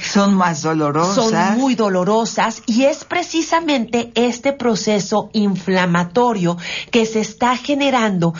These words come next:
Speaker 2: alrededor de la articulación por una equivocación del sistema inmunológico.
Speaker 1: Ujú.
Speaker 2: Y entonces esta inflamación, como lo podemos ver, si la artritis no se controla,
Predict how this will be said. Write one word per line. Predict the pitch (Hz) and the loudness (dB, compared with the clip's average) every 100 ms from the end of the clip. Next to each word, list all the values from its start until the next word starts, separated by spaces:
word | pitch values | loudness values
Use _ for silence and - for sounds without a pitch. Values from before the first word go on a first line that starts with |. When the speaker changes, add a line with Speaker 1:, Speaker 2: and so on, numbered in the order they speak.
| - - | -10 -2
Speaker 2:
alrededor | 226 214 214 202 196 208 | 0 0 0 0 0 0
de | 202 208 | 0 0
la | |
articulación | 202 208 - 202 202 202 196 - - - | 0 -2 -2 0 0 0 -2 -4 -12 0
por | 247 | 0
una | 240 269 | 2 0
equivocación | 302 254 220 220 214 190 - 226 226 | -2 -2 0 0 0 -2 0 0 2
del | 220 | -2
sistema | - 190 - 170 175 | -2 -6 -2 0 2
inmunológico. | 170 180 196 294 370 247 - - - | 2 2 4 2 0 -6 -8 -14 0
Speaker 1:
Ujú. | 233 269 226 320 | 2 2 0 0
Speaker 2:
Y | 277 | 2
entonces | 285 262 - 311 339 349 | 0 0 -2 0 -4 0
esta | 285 285 285 | 0 0 0
inflamación, | 330 302 320 208 - 285 220 | -4 0 0 0 0 0 0
como | - 214 202 180 | 0 0 2 2
lo | 170 165 | 0 0
podemos | 160 165 175 240 | 0 0 0 0
ver, | 220 214 | 0 -2
si | 214 214 | -2 -2
la | 165 | 0
artritis | 156 - 170 160 247 | -2 -2 -2 0 0
no | 226 190 | 2 2
se | 180 233 233 | 0 -4 -2
controla, | 285 269 262 226 156 151 | -2 -2 0 0 2 -2